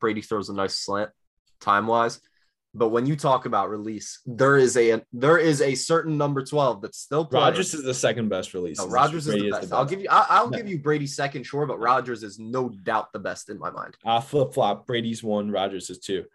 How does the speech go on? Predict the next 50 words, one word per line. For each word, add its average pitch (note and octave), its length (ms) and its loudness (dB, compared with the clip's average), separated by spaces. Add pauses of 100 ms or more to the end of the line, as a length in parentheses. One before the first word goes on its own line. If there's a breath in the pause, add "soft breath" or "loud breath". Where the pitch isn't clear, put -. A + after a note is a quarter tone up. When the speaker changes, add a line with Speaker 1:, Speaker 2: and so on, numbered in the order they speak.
Speaker 2:
Rodgers F#3 360 2
is, C#3+ 160 0 (220)
is C3 300 2
great A2+ 380 -2 (260)
and A#2 200 -4
probably C#3+ 280 2
more A#2+ 160 0
talented G#2+ 360 -4
than F#2+ 120 -8
Brady. A2 160 4
Speaker 1:
The A2+ 40 2
way C#3+ 140 6
Speaker 2:
Brady F3 120 8
Speaker 1:
Rodgers C#3 380 6
Speaker 2:
is - 60 -6
the A2+ 80 2
Speaker 1:
just F2+ 120 0
Speaker 2:
goat. - 120 -6
Speaker 1:
flicks - 220 -2
the A#2+ 100 2
ball A2+ 400 2 (420)
is A2+ 220 -2
just A2+ 280 -4
Speaker 2:
Yeah. B2 100 0
Speaker 1:
unreal, G#2 360 -4 (200)
unbelievable. C3+ 600 2 (320 soft breath)
Speaker 2:
But, - 180 2
but B2+ 180 0
Brady, D#3 260 0
Brady's D#3 400 0
the D3+ 80 0
goat, A#2+ 360 2 (420)
and D3+ 120 0
it's D#3+ 260 0
unquestioned. C3+ 600 2
Seven D3 320 0
Super C3+ 300 -2
Bowls, A#2+ 260 0
like B2 140 -2
we C#3+ 100 2
said, B2 380 0 (100)
i-, G2 40 -8
it's C3+ 340 -2
not C#3 220 2
gonna C3 140 0
be A#2 120 -4
replicated, A2 640 0
at G#2+ 120 -2
least A#2 300 -8
not B2 340 -2